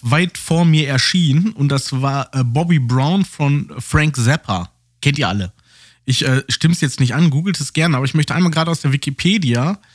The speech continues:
den Eintrag zu dem Song etwas, äh, daraus etwas vorlesen. Und ihr müsst überlegen, dass jetzt der kleine Matze mit seinen sechs, sieben, acht Jahren dieses Lied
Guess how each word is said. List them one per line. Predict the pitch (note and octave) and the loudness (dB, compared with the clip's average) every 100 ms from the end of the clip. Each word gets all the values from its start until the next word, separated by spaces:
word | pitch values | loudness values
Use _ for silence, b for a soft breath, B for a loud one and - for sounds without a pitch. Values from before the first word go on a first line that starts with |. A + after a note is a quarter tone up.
| b b b C3 | b b b -2
den | C3+ | -2
Eintrag | - F#3+ A#3+ - F#3 F3+ - | 2 0 0 -2 -2 -4 -4
zu | F#3+ | 0
dem | F3+ | 0
Song | E3 - F#3 D#3+ - | 0 0 0 0 -2
etwas, | D3+ - D3+ D3 | -8 -4 -2 -2
äh, | - C#3 C3+ B2 | -2 -2 -2 -4
daraus | C3 C#3 C#3 | -4 -4 -4
etwas | C#3 A#2+ | -8 -10
vorlesen. | - E3+ G3 C#3+ B2 B2+ D3+ A3+ | -6 -4 0 2 2 2 0 -2
Und | C#3+ C3+ - _ | -4 -6 -6 _
ihr | C#3+ | 0
müsst | D#3 D#3 | 0 0
überlegen, | C#3+ C3 C#3+ F3 E3+ | 0 0 2 2 2
dass | C#3 - | 0 -2
jetzt | C3+ - | -4 -2
der | B2 | -4
kleine | C#3 B2+ | 0 2
Matze | B2+ G3 - C#3+ | 2 0 -2 -2
mit | B2 B2+ | 0 0
seinen | B2+ B2 B2+ b b b b - | 0 2 0 b b b b -2
sechs, | B2 E3 - | 0 0 0
sieben, | D3+ D#3 | 2 2
acht | D3 C#3+ D3+ | 0 -2 2
Jahren | D#3+ D3 C3 B2 | 2 2 0 2
dieses | D3+ F#3 F3+ D#3 | 2 2 0 0
Lied | C3+ D#3 F3+ | 2 2 -2